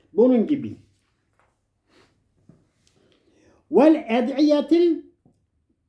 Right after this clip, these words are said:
me'surete. Tesirli olan, me'sur olan duaları da okur. Ve la ya-, ve la yed'u bima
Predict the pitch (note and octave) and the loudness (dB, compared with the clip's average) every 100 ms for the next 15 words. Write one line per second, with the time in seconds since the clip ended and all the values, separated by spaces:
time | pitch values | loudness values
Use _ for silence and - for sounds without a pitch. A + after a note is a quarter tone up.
0 | _ _ _ D#3 G3+ B3 G3 - D4 C#4 | _ _ _ -4 -2 0 -2 0 2 2
1 | A3 - D3 A2 G#2+ _ _ _ _ A#3 | 0 -2 -6 -8 -14 _ _ _ _ -6
2 | G#3+ G3+ - A3+ B3+ B3 A3 B3+ F4 F4 | -4 -4 -4 -2 0 2 2 2 2 0
3 | - - - E3+ G#3+ G#3 - D4 C4 A3+ | -4 -16 -12 -6 -4 -4 -4 -4 -2 -2
4 | C4 A#3+ G#3+ F#3 F#3+ F#3 A#3+ D4+ D#4+ - | -2 -2 -4 -2 0 0 0 -2 -4 -4
5 | F#3 F#3 C#3+ - - _ _ _ _ _ | -4 -4 -6 -12 -18 _ _ _ _ _
6 | D4+ F4 D#4+ C#4+ G#3 - G#3 D#4 D4+ B3 | -2 2 2 0 -4 -12 -6 -2 0 0
7 | C4 A#3+ B3 A#3+ F#3 C4 C#4 C4+ E3 - | 0 -2 -2 -2 0 0 2 0 -4 -10